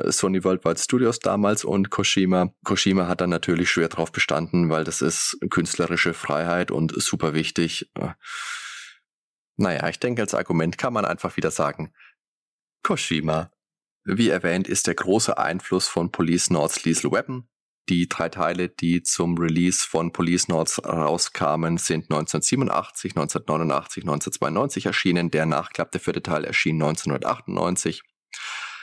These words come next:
Klassiker des Polizei-Buddy-Movies, zwei ungleiche Partner, die sich zusammenraufen. Martin Riggs, der natürlich viel, viel selbstzerstörerischer ist, als es Jonathan Ingram in diesem Spiel ist.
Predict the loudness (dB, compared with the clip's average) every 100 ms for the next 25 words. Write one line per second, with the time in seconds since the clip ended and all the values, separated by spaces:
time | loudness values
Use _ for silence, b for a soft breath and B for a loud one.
0 | B B B _ -2 -2 -2 0 0 2
1 | 0 -2 -2 0 2 2 0 2 0 2
2 | 4 4 4 2 2 0 0 2 2 0
3 | 0 2 0 -2 0 2 2 -2 -2 0
4 | 0 0 2 2 0 -2 2 4 4 2
5 | 2 4 2 -4 _ _ _ 0 2 2
6 | 0 0 2 0 -2 -4 -6 -10 _ 0
7 | 4 4 2 0 -2 -2 0 2 2 -2
8 | B B 0 0 2 0 2 0 0 0
9 | 0 0 2 0 2 0 0 0 0 0
10 | 0 0 2 2 0 0 0 0 0 0
11 | 2 4 4 2 0 0 0 0 0 0
12 | -2 0 -2 -4